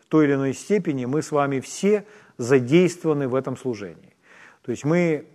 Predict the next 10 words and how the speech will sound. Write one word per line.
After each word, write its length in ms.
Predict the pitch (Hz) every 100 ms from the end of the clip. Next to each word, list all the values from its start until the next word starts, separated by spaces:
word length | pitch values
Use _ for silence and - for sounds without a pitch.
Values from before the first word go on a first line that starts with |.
| - 143
э, 220 | 120 120
распространяем 840 | 131 - 143 - 160 160 143 123
благую 440 | 127 131 131 131 135
весть 520 | 143 117 - - _
через 300 | - 110 -
проповедь 460 | 208 233 208 175
Евангелия 460 | 151 151 151 131 123
или, 280 | 131 240 233
может 280 | 160 202 170
быть, 280 | 175 165